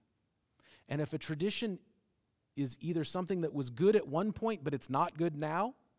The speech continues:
or it was never good to begin with, but we've just always done it,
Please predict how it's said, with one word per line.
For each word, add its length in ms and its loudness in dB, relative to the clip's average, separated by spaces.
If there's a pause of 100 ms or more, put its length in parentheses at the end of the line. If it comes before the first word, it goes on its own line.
(280)
or 220 4
it 100 0
was 160 0
never 400 4
good 240 6
to 80 0
begin 560 2
with, 240 2
but 60 -2
we've 120 -2
just 200 -4
always 280 2
done 240 2
it, 140 0